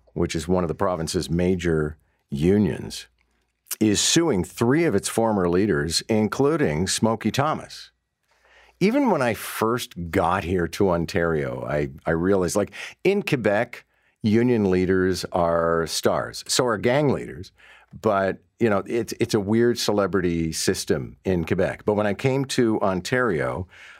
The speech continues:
certainly Warren Smokey Thomas was i-, instantly on my radar, I guess for multiple reasons. Major union leader, big voice,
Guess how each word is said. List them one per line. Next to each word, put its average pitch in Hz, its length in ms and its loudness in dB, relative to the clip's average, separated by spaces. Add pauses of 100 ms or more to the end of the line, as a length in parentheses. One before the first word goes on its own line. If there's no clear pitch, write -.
(120)
certainly 104 760 2 (340)
Warren 120 680 2
Smokey 107 520 0
Thomas 92 680 -4
was 90 560 2
i-, 101 220 -2
instantly 90 920 0
on 90 220 0
my 85 180 0
radar, 82 640 -2
I 92 100 0
guess 104 220 0
for - 160 0
multiple 104 400 0
reasons. 85 480 -4
Major 95 280 0
union 101 380 2
leader, 98 320 2
big 87 240 -2
voice, 85 640 -2